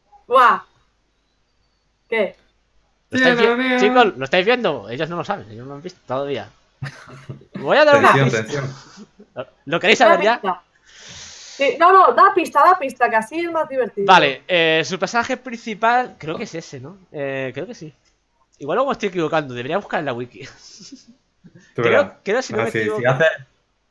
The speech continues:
Speaker 2: creo que, a ver, creo que es el
Speaker 3: Venga.
Speaker 2: cre-, creo que es el creador de, de un, de, del primer superhéroe negro.
Speaker 1: ¡Oh!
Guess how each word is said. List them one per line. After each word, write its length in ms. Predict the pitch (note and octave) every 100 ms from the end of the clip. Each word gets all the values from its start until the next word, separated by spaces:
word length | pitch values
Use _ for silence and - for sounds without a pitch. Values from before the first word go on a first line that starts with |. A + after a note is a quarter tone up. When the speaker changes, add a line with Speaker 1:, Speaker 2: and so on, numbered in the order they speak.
| _
Speaker 2:
creo 160 | E3+ A3
que, 120 | -
a 100 | -
ver, 80 | D3
creo 100 | E3 B3+
que 60 |
es 60 | A#3+
el 120 | G#3+
Speaker 3:
Venga. 80 | G3 F#3
Speaker 2:
cre-, 60 |
creo 160 | - G#3+
que 60 | A#3
es 80 |
el 100 | G#3+
creador 360 | G3 F#3 E3 G3+
de, 580 | F#3+ E3+ E3 D#3+ D#3 -
de 320 | D3+ D3 D3+
un, 520 | D#3+ F3+ E3+ - A2+ A#2+
de, 220 | C#3 D#3+ -
del 200 | D3+ D#3+
primer 280 | E3+ E3 C4
superhéroe 520 | C#4 G3+ G3+ C4+ G#3
negro. 380 | E3+ G3 B2+ B2+ _ _ _ _ _ _ _ _ _ _ _ _ _ _ _ _ _ - - -
Speaker 1:
¡Oh! 300 | A4+ A#4 -